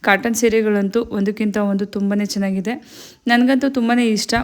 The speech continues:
But ಯಾವಾಗಲೂ ನಾನು ಬರಲ್ಲ, ವರ್ಷದಲ್ಲಿ ಒಂದು ಸಲ ಅಥವಾ ಎರಡು ಸಲನೇ ಈ ಅಂಗಡಿಗೆ ಬರೋದು.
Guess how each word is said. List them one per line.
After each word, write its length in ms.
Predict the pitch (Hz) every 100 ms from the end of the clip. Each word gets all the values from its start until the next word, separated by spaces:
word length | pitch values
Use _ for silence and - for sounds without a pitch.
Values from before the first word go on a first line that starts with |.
| 226
But 160 | 233
ಯಾವಾಗಲೂ 440 | 233 214 220 262 294
ನಾನು 180 | 269
ಬರಲ್ಲ, 220 | 220 220 226
ವರ್ಷದಲ್ಲಿ 420 | 214 202 - 254 220
ಒಂದು 180 | 202
ಸಲ 180 | 208 233
ಅಥವಾ 280 | 247 233 208
ಎರಡು 240 | 208 190 185
ಸಲನೇ 400 | 214 208 208 208
ಈ 40 |
ಅಂಗಡಿಗೆ 300 | 196 190 208
ಬರೋದು. 360 | 196 196 190